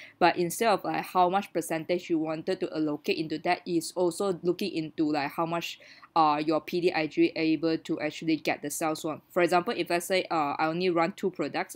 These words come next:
and then hundred percent it will go into I G V, let's say, right? So, but if let's say I throw the whole hundred percent into I G, but yet I only have, like, let's say I only have two projects, but then,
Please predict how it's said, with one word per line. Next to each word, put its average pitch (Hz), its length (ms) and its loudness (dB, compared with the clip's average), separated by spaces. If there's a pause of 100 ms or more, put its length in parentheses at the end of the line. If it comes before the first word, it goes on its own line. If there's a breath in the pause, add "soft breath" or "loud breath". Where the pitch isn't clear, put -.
(140)
and 170 140 0
then 247 60 4
hundred 185 240 2
percent 180 340 -4
it 160 60 0
will 156 100 0
go 165 220 2
into 156 580 0
I 165 120 4
G 147 140 -4
V, 147 220 0
let's 151 160 -4
say, - 260 -6
right? - 180 0 (300 loud breath)
So, 226 140 0
but 208 140 4
if 160 120 0
let's 196 140 2
say 175 140 2
I 165 40 2
throw 190 320 -2
the 165 100 -2
whole 180 200 2
hundred 175 300 0
percent 156 260 -4
into 156 320 -4
I 160 140 4
G, 220 180 -4
but 185 300 -2
yet 180 120 2
I 151 120 -2
only 170 160 -4
have, 151 240 -2
like, 147 120 -2
let's 160 140 0
say - 100 -4
I 156 60 -4
only 160 140 -4
have 151 160 -4
two 269 180 -2
projects, 165 460 -4 (240 loud breath)
but 165 160 2
then, 180 260 6